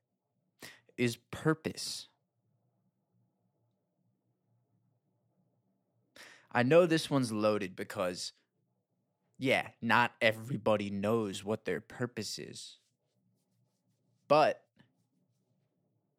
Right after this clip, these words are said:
well, let me first give you a couple tips on how to figure out what your purpose is if you don't know what your purpose is. If you wanna learn what your purpose is, then you need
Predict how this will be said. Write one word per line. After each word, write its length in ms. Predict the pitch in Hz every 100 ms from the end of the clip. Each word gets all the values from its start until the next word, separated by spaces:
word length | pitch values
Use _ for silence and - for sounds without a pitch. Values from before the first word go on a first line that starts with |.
| _ _ _ _ _ _ _ -
well, 280 | 147 139 - _ _ _ _
let 160 | 127 175
me 120 | 175
first 380 | - 147 139 -
give 140 | 127
you 100 | 113
a 40 | 101
couple 240 | 123 95
tips 360 | 92 - 101 -
on 200 | 87 - _ _ _ _
how 160 | 131
to 60 | 117
figure 360 | - 139 117 110
out 160 | 110
what 100 | 104
your 120 | 101
purpose 400 | 101 117 104 101
is 180 | 95 95
if 140 | 95 90
you 60 |
don't 280 | 85 117 117
know 80 | 95
what 140 | 67
your 100 | 67
purpose 360 | - - 127 -
is. 200 | - - - - - -
If 140 | 123
you 100 | 180
wanna 180 | 208 180
learn 340 | 143 151 147
what 180 | 135 -
your 120 | 117
purpose 560 | - - 147 143 107 -
is, 400 | 69 - - - _ _ _ _ _ _ _ _ - - -
then 380 | 123 117 110 110 _ _ _
you 340 | 123 135 175 202
need 440 | 151 120 104 -